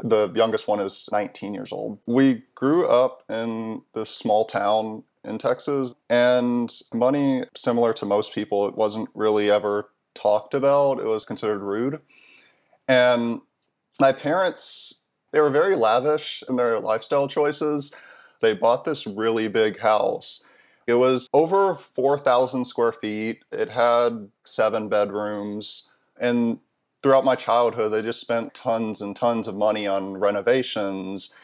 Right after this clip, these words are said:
and they bought jacuzzis, they bought new cars. It didn't fully hit that they weren't really making as much money to afford all of these things until they actually got divorced. And I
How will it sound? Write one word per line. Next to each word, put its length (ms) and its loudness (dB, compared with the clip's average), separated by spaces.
and 400 0
they 80 2
bought 460 2
jacuzzis, 840 -2
they 100 -2
bought 260 2
new 140 -6
cars. 840 0
It 100 4
didn't 380 -2
fully 280 2
hit 420 0
that 400 2
they 140 4
weren't 320 0
really 240 2
making 360 -2
as 200 0
much 200 -2
money 300 0
to 140 -2
afford 360 -2
all 160 4
of 80 -2
these 200 -6
things 320 0
until 340 0
they 140 2
actually 580 -2
got 300 -2
divorced. 720 -4
And 680 2
I 220 4